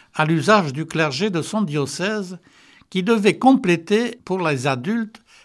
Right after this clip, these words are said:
la formation reçue au catéchisme. Divisé en trois parties comme le catéchisme, ce plan comportait exactement quatre-vingt-huit sujets d'instruction avec un bref sommaire pour chaque sujet.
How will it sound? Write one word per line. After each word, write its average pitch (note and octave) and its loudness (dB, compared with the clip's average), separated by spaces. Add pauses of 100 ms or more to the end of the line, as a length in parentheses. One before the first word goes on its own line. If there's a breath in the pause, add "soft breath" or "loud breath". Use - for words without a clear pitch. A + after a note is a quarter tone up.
(100)
la C3+ -2
formation F#3+ -2
reçue E3 -4
au D#3+ -4
catéchisme. G#2+ -8 (800 soft breath)
Divisé G#3 0
en D#3+ 2
trois G#3 0
parties G3+ -4
comme D#3+ -6
le C3 -4
catéchisme, F#3 -8 (380 soft breath)
ce - -2
plan G3+ -2 (200)
comportait F3 2
exactement F3+ 0 (120)
quatre-vingt-huit D3+ 0
sujets E3+ -4
d'instruction E3+ -6 (600 loud breath)
avec F3 2
un D3 2
bref D3 0
sommaire F#3 -2
pour D3 -8
chaque A3 -4
sujet. A#2 -6